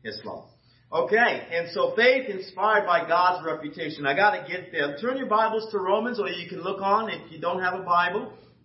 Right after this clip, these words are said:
Um, in Romans chapter, uh,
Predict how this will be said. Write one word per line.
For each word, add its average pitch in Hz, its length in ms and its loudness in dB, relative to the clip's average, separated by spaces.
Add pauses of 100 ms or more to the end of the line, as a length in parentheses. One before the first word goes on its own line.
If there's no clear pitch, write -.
(480)
Um, 139 560 2 (220)
in 165 200 0
Romans 233 480 0
chapter, 208 600 2
uh, 151 240 4